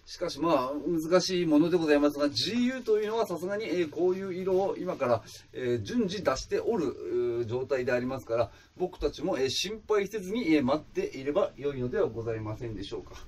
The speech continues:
えー、心配は無用でございます。一番心配しているのは僕でございます。さあ、最後は、えー、ジーユーアクティブと、えー、ウィンドブ-、えー、ウィンドプルーフのジャケットのアンサンブルとして、最後はやはり締めねばなりません。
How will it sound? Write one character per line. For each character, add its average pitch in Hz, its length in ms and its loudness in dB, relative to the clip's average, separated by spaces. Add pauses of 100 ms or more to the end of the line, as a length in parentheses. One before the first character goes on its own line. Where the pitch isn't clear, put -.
(480)
え 101 200 -6
ー、 - 20 -6
心 139 360 -10
配 143 160 2
は 175 180 0
無 117 160 -2
用 104 200 0
で - 100 6
ご - 60 -2
ざ - 180 -4
い 98 60 -2
ま 107 140 -8
す。 - 160 -16 (520)
一 185 200 -14
番 196 160 0
心 190 260 -4
配 185 200 4
し - 80 -8
て 202 80 -12
い - 80 0
る 139 60 -4
の 139 100 -4
は 180 140 -2
僕 117 240 -4
で 147 80 -2
ご 92 100 -4
ざ 90 100 -6
い - 20 -8
ま - 60 -10 (340)
す。 - 40 -10
さ 277 200 12
あ、 - 40 -6
最 240 220 12
後 170 140 12
は、 175 160 12
え 156 200 12
ー、 131 60 8
ジ 139 220 8
ー 269 120 12
ユ 254 200 12
ー 175 80 12
ア 220 40 12
ク - 120 2
テ 220 80 6
ィ 196 40 4
ブ 202 100 4
と、 262 300 10
え 156 40 12
ー、 151 140 12
ウ 127 40 8
ィ 185 120 12
ン 254 80 12
ド 226 140 12
ブ-、 185 200 4 (460)
え 165 160 12
ー、 147 60 12
ウ - 20 8
ィ 208 140 12
ン 254 60 12
ド 233 100 12
プ - 160 -4
ル 196 140 10
ー - 20 10
フ - 120 2
の 202 140 8
ジ 139 80 8
ャ 131 80 10
ケ 156 80 6
ッ 147 60 6
ト - 180 8
の 220 220 8
ア - 100 12
ン 208 80 4
サ 226 140 8
ン 214 100 8
ブ 196 120 6
ル 190 140 4
と 247 140 0
し 240 100 -4
て、 254 200 8
最 185 200 10
後 170 120 8
は 170 80 12
や 139 80 12
は 147 80 12
り - 60 6
締 - 180 -2
め 135 100 6
ね 160 80 8
ば 185 140 6
な 113 100 8
り 101 60 4
ま 101 120 2
せ 104 120 -2
ん。 90 80 -4